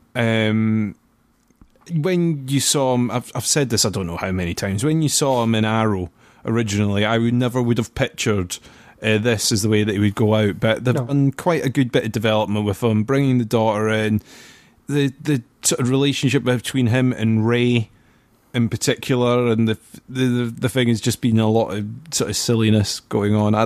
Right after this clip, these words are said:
Speaker 1: I like it. I like it a lot. And it is that panto villain, melodramatic
Speaker 2: Yeah.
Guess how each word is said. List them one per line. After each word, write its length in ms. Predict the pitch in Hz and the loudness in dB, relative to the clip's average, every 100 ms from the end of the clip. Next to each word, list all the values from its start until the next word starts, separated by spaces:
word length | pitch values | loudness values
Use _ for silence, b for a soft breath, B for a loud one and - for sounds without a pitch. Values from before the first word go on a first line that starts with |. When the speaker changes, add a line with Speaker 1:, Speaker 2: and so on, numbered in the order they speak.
| - | -2
Speaker 1:
I 100 | 110 | -2
like 360 | 113 113 98 95 | 0 0 -2 -8
it. 120 | - - - | -12 -14 -6
I 60 | |
like 280 | 117 117 - | -2 -2 -2
it 40 | 98 | -6
a 40 | |
lot. 240 | 90 87 | -6 -2
And 100 | 110 | 0
it 60 | 127 | 2
is 140 | 135 | 2
that 220 | 120 104 - | 0 -2 -2
panto 380 | 110 98 - | 0 0 0
villain, 380 | 92 101 98 101 | -2 -2 2 2
melodramatic 1120 | 104 113 104 107 98 98 - - 95 - - - | 4 2 0 0 0 -2 -4 -4 -6 -6 -14 -4
Speaker 2:
Yeah. 280 | 151 113 | -4 -4